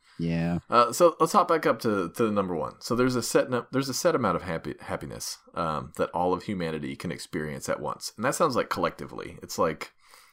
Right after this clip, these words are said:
Speaker 2: if you're, if you're happy and, and we're happy, somewhere else somebody's getting a little bit sadder.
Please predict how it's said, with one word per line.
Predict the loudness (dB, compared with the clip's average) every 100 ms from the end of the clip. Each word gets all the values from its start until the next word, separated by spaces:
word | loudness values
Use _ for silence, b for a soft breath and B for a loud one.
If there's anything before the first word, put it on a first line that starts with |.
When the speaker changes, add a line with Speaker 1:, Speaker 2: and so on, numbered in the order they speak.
| b
Speaker 2:
if | -12 0
you're, | 4 4
if | 2 -2
you're | 2 4 6
happy | 4 0 0 -2 -4 -10
and, | -8 -8 -6
and | -6 -2
we're | 2 2
happy, | 2 0 -2 -2
somewhere | -2 -4 0 0
else | 0 -2
somebody's | -6 -6 -4 -6
getting | -8 -12 -8
a |
little | -6 -6
bit | -6
sadder. | -8 -10 -10 -14